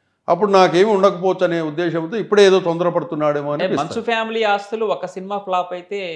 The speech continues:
Speaker 2: అయిపోయే అంత ఆస్తులు అంతే, అంత తక్కువగా ఉంటాయా?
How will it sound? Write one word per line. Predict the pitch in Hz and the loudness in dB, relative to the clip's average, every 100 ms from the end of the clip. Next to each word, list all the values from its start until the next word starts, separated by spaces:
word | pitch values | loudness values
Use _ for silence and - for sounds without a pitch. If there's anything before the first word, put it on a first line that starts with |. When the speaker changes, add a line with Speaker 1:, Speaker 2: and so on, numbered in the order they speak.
| 156 - - | -12 -18 -10
Speaker 2:
అయిపోయే | 139 156 151 165 160 | -8 -8 -10 -10 -8
అంత | 147 139 139 127 - | -10 -10 -8 -6 -6
ఆస్తులు | 127 135 139 127 | -8 -8 -10 -12
అంతే, | 127 147 | -10 -10
అంత | 123 - | -10 -14
తక్కువగా | 156 165 147 | -14 -14 -12
ఉంటాయా? | 127 | -14